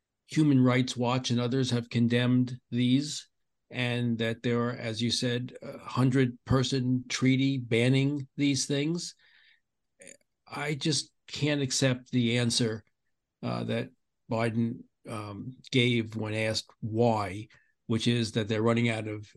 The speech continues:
ammunition, and therefore we're gonna give a, a, a weapon, the collateral consequences of which are thousands of civilians are going to be killed. They've been used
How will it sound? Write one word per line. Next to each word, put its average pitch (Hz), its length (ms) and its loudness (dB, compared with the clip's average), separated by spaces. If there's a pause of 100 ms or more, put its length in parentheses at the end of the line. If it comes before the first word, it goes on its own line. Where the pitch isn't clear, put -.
(140)
ammunition, 110 680 0
and 107 360 -6 (360)
therefore 127 320 4
we're 120 120 6
gonna 120 140 4
give 143 400 2 (320)
a, - 60 -16 (140)
a, 127 140 -8 (480)
a 135 60 0
weapon, 123 640 2 (880)
the 131 80 0
collateral 190 560 4
consequences 131 840 2
of 117 220 0
which 127 400 4 (140)
are 127 480 0 (1200)
thousands 160 580 4
of 123 120 2
civilians 131 1040 4
are 117 160 -6
going 120 320 2
to 120 80 0
be 117 160 2
killed. 120 460 0 (280)
They've 156 180 4
been 165 180 6
used 170 340 6